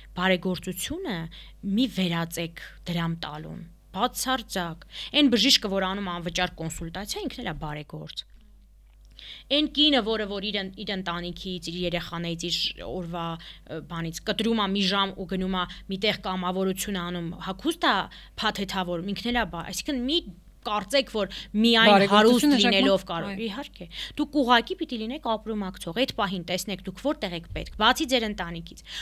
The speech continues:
Speaker 1: որտև հասարակությանը պետքական մարդ, դու չես կարող դառնալ միայն լոկալ բարիք ստեղծելով քո ընտանիքի համար։ Էդ է դե, որ ասում է, само собой պատրաստումի
Speaker 2: Հա, հա,
Speaker 1: վայցը։
Speaker 2: հա։
Speaker 1: Այսինքն դու, ը, երբ որ լավ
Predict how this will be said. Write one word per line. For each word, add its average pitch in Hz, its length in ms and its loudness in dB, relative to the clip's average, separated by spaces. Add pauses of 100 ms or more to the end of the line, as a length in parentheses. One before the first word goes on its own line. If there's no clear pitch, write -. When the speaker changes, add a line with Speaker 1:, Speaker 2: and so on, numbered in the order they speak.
(140)
Speaker 1:
որտև 240 320 0 (240)
հասարակությանը 208 1080 0
պետքական 180 760 -4
մարդ, 359 320 0
դու 214 140 -2 (260)
չես - 240 -2
կարող 165 320 -2
դառնալ 214 400 -4 (160)
միայն 214 500 2 (460)
լոկալ 202 440 2
բարիք 175 360 -2
ստեղծելով 170 480 -4
քո 180 200 -4
ընտանիքի 160 520 -6
համար։ - 360 -16 (200)
Էդ 330 120 0
է 330 120 -2
դե, 254 120 4 (120)
որ 254 100 4
ասում 269 140 -2
է, - 60 -4
само 247 300 2
собой 214 480 -2 (400)
պատրաստումի 190 580 4
Speaker 2:
Հա, 165 80 -4
հա, - 0 -
Speaker 1:
վայցը։ 208 400 -8
Speaker 2:
հա։ - 320 -10
Speaker 1:
Այսինքն 240 320 -2
դու, 247 60 2 (460)
ը, 220 240 -6 (200)
երբ 196 300 -8
որ 220 160 -2
լավ 202 220 2